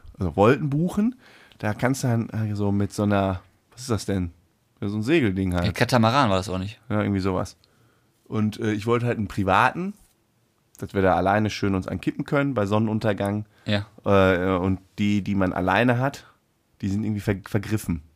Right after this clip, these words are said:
Speaker 2: Und jetzt hat man nur noch so einen öffentlichen.
Speaker 1: Ja, da sind da mehrere drauf. Aber ich hab jetzt auch keinen Bock, mit dem Fußvolk da aufs Meer zu schippern. Wir
Speaker 2: Du
Speaker 1: wollen ja
Speaker 2: bist,
Speaker 1: schon
Speaker 2: du bist so arrogant.
Speaker 1: Wir, <laughs> wir wollen ja schon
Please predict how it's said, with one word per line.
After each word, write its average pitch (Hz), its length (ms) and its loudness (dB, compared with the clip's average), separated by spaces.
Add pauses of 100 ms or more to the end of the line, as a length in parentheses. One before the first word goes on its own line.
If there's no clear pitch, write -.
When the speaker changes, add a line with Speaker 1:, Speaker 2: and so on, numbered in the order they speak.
(440)
Speaker 2:
Und 104 80 -4
jetzt 101 120 0
hat 117 80 0
man 113 100 2
nur 110 80 4
noch 107 80 2
so 98 100 -4
einen 107 80 -2
öffentlichen. 95 500 -2 (200)
Speaker 1:
Ja, 85 100 -4
da 85 100 4
sind 95 120 2
da 95 80 4
mehrere 92 400 2
drauf. 78 180 -4
Aber 90 180 0
ich 85 240 -2
hab 87 80 -8
jetzt 98 140 -4
auch - 100 -10
keinen 90 160 -2
Bock, 92 140 0
mit 95 120 -2
dem 90 100 0
Fußvolk 95 540 0
da 87 120 0
aufs 76 220 -2
Meer 87 200 -4
zu - 120 -8
schippern. 80 360 -6 (1700)
Wir - 60 -10
Speaker 2:
Du 82 60 -4
Speaker 1:
wollen 113 100 4
ja 104 60 6
Speaker 2:
bist, 104 100 4
Speaker 1:
schon 110 260 4
Speaker 2:
du 107 140 4
bist 98 200 2
so 107 180 2
arrogant. 95 460 2
Speaker 1:
Wir, 110 100 4
<laughs> - 1700 2
wir 127 160 2
wollen 123 180 4
ja 123 140 4
schon 120 240 2